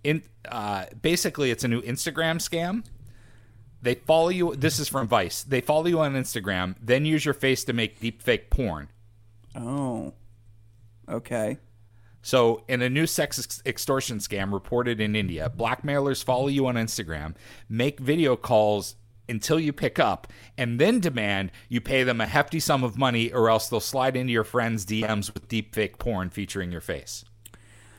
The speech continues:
Speaker 2: Okay. Um, interesting. Interesting.
Speaker 1: Right. So, but, but even, even if, dude, even if it's not, like, they're using it for extortion, the,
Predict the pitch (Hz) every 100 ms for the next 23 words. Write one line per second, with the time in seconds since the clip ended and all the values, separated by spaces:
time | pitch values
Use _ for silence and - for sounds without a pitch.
0 | - - - 247 226 143 107 110 - -
1 | - - - 214 220 214 214 - _ _
2 | _ - - - - - - - - 160
3 | 165 131 - - 113 123 - - - _
4 | _ _ - 139 131 117 - 95 85 -
5 | _ - - - - - 123 127 - 135
6 | 165 160 160 165 170 156 233 269 226 262
7 | 330 381 - 202 247 - 254 330 415 285
8 | - 202 185 180 175 - - - - -
9 | - - 165 147 - 135 151 143 175 175
10 | 147 - 143 123 - - 117 123 170 262
11 | 285 320 - - - - - - - -
12 | 147 190